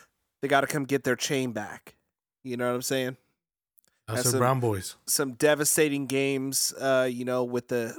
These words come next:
Speaker 1: with the covid craziness going on, but I think that they're coming through here in the division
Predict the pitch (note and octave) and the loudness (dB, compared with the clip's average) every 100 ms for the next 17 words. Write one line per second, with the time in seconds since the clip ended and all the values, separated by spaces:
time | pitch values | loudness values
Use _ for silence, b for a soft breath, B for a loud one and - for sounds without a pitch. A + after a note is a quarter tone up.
0 | - B2 B2 A#2 - C#3+ B2+ C3+ C3 B2 | -12 -10 -8 -4 2 2 4 2 2 -2
1 | b b b _ - D3 C#3 C3 C#3 C3 | b b b _ 0 2 2 0 -2 0
2 | B2+ - C3 C3 B2 B2 B2 B2 A#2 A#2 | 0 2 2 4 2 2 2 2 0 0
3 | A#2+ C#3+ C3 C3 B2 B2 B2 A#2+ C#3+ C3 | -2 -6 -4 -2 -2 -4 -6 -4 -2 -2
4 | C3 C3 B2+ C3+ C3 B2+ B2 A#2+ A#2 A#2 | -4 -4 -2 -2 0 0 -2 -4 -4 -2
5 | B2+ B2 B2 A#2+ | -2 -2 -6 -8